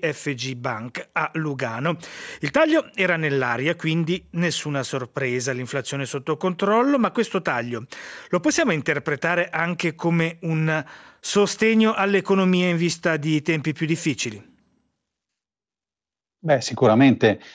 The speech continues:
Speaker 2: eh, tagliare i tassi riduce il costo del denaro, il, il costo delle ipoteche e dei finanziamenti per le imprese e per le famiglie,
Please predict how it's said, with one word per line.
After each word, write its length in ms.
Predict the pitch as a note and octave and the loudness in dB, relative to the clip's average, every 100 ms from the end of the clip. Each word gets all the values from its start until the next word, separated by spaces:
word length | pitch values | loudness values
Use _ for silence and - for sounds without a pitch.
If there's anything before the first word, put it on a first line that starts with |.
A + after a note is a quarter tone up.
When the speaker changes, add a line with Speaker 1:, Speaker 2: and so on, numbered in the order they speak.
| - - | -20 -2
Speaker 2:
eh, 240 | C3+ G2+ | 4 4
tagliare 360 | - G#2 G2+ A#2 | 6 6 8 6
i 40 | |
tassi 480 | A2+ A#2+ A#2+ - A#2 | 8 6 6 6 6
riduce 400 | F#2+ F#2+ G#2 - | 8 6 6 6
il 560 | G2+ F#2+ F2+ F2+ F2 F2 | 6 6 6 4 2 0
costo 260 | - F2+ A2 | -2 0 2
del 160 | G2+ | 4
denaro, 640 | F#2 F2+ A2 A#2 G#2 F#2+ F2+ | 4 4 4 6 6 6 6
il, 560 | F2 E2+ F2+ E2+ F#2 G2+ | 4 0 -2 -4 -8 -12
il 60 | |
costo 300 | - F#2 - | -2 -2 2
delle 220 | G#2 G2 F#2 | 4 4 4
ipoteche 600 | G#2 - A#2+ - G2+ F#2+ - - _ _ | 2 4 4 6 2 2 -6 -20 _ _
e 120 | G2 | 4
dei 100 | F#2+ | 4
finanziamenti 680 | - G2+ F#2 G2+ G2+ F#2 E2+ | 6 4 4 4 4 4 2
per 180 | G2 | 4
le 60 | F#2 | 6
imprese 680 | F#2+ F#2 B2 G#2 F#2 F#2+ - | 4 6 6 8 6 4 2
e 220 | B2 F#2+ | 2 4
per 160 | G2+ F#2 | 4 2
le 100 | E2+ | 4
famiglie, 560 | G2 G2 F2 E2+ D#2+ | 4 6 6 4 0